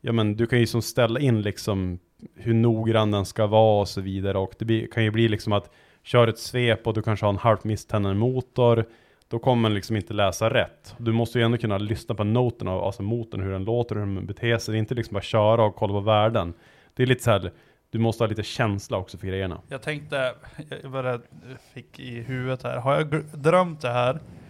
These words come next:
Speaker 2: Eller något jag läst? Eller är det en grej? Jag har för mig att det finns någonting sånt här, äh, hemmabyggt typ M S från Lycksele eller vad fan det var.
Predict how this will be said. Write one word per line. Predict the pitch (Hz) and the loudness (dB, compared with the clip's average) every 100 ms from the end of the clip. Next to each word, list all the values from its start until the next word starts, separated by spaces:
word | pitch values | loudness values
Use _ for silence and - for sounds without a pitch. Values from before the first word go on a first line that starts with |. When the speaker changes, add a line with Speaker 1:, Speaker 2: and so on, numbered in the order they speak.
| - - - | -20 -20 -10
Speaker 2:
Eller | 139 | -4
något | 135 127 | -4 -2
jag | 127 | -4
läst? | 127 147 147 139 - | -2 0 2 0 -4
Eller | - 135 135 | -4 -2 2
är | 139 135 | 4 4
det | 127 | 2
en | 127 | 0
grej? | 143 131 | -2 -2
Jag | 127 | 0
har | 143 | 0
för | 151 175 180 156 | 4 6 6 4
mig | 131 | 0
att | - | -4
det | 135 | -8
finns | - 180 175 139 | -6 -4 -4 -4
någonting | 143 139 131 123 127 123 | -2 -2 -2 -6 -6 -6
sånt | 127 120 | -10 -6
här, | 120 120 | -4 -2
äh, | 117 - - _ _ _ | -4 -6 -20 _ _ _
hemmabyggt | - 160 147 143 143 147 170 160 - - | 0 2 2 0 0 2 -2 -2 -10 -14
typ | - 139 127 - | -4 -2 -2 -2
M | 143 131 131 147 | 0 0 0 0
S | 139 - - | -2 -2 -8
från | 131 127 120 117 127 | -2 0 -2 -6 -4
Lycksele | 139 147 - - 135 120 | -4 -4 -14 -12 -6 -4
eller | 117 120 | -4 -2
vad | 123 120 | -4 -2
fan | 131 123 123 | -2 -2 -4
det | 123 | -2
var. | 127 120 | -2 -2